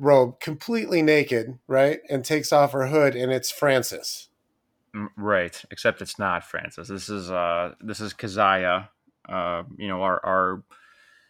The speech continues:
Speaker 2: seemingly immortal witch, uh, taking the form of Frances. And yeah, she's buck-ass naked, uh, and the two of them bang. And then, uh, as they're banging,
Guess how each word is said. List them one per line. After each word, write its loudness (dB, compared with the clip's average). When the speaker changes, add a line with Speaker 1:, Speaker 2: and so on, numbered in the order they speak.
Speaker 2:
seemingly 0
immortal 0
witch, -2
uh, 2
taking -8
the -6
form -4
of -8
Frances. -6
And -4
yeah, 2
she's -8
buck-ass 0
naked, -6
uh, 0
and -6
the -8
two -6
of -4
them -8
bang. 6
And -2
then, 0
uh, 2
as -2
they're -4
banging, 0